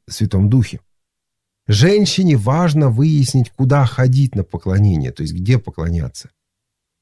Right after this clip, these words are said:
Иисусу важно, как поклоняться. И, э, в жизни этой женщины происходит такое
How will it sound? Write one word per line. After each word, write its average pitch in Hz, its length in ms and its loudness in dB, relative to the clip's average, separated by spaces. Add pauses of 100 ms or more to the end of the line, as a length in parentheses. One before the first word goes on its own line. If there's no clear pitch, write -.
Иисусу 101 560 0
важно, 98 480 0 (560)
как 104 320 0
поклоняться. 87 680 -2 (640)
И, 180 160 2
э, 85 320 -4
в 80 100 -4
жизни 131 280 2
этой 95 120 -6
женщины 120 440 0
происходит 107 500 -4
такое 98 400 -2